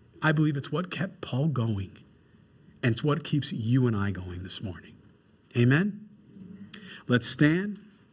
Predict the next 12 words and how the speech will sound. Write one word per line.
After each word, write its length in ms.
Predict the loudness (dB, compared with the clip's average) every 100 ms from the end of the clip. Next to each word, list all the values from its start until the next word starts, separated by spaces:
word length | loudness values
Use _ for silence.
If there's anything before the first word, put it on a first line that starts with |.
| -20 -20 -20 -20 -20 -16 -16 -16 -20 -20 -20 -20 -20 -20 -20 2
You 140 | 4 6
can 140 | 4
look 180 | 0 -2
through 160 | -2
the 120 | 0 -2
outline 400 | -4 -4 -2 -2
on 80 |
the 100 | -2
rest 320 | -2 -2 -2 -2
of 120 | 0
your, 320 | 0 2 0
uh, 240 | -2 -4